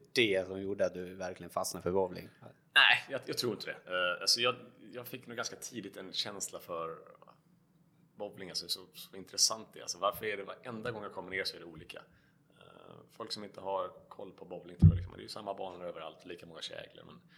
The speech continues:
Speaker 2: ehm, det är aldrig lika. Slag, serie från serie, match till match, hall till hall, profil till profil, eh, till och med slag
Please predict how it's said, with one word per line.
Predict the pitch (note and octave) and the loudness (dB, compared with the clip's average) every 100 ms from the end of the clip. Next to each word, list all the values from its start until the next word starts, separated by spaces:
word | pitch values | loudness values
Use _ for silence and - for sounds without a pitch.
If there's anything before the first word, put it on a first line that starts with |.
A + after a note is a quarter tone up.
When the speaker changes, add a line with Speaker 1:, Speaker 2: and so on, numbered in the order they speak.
| - - _ _ - | -20 -20 _ _ -20
Speaker 2:
ehm, | G1+ G1+ - _ - | -20 -20 -20 _ -16
det | G#2+ | -12
är | - | 4
aldrig | A#2+ A2+ G#2+ A2 | 4 4 -2 -2
lika. | G2+ - E2 - | -2 -4 -6 -4
Slag, | - - G2 F#2+ F#2 - - | -6 0 2 2 -4 -18 -16
serie | - - A#2 A2 | -6 4 4 4
från | G#2+ | 0
serie, | G2+ G2 G2 | -6 -4 -2
match | G2+ - | -2 -2
till | - | -4
match, | F#2+ F#2+ - - | -4 -4 -4 2
hall | F#2+ F#2+ | 2 2
till | F#2 | 2
hall, | F#2+ F#2 F2+ | 6 6 4
profil | G2 G#2 G2 F#2+ | -8 -4 -4 -4
till | |
profil, | - - F#2 F2 F2 | -12 -4 -4 -4 -8
eh, | - - | -14 -12
till | C3+ A2+ | -2 2
och | |
med | G2+ F2 - | 4 2 -4
slag | - - F2 E2 | -8 -4 -2 -2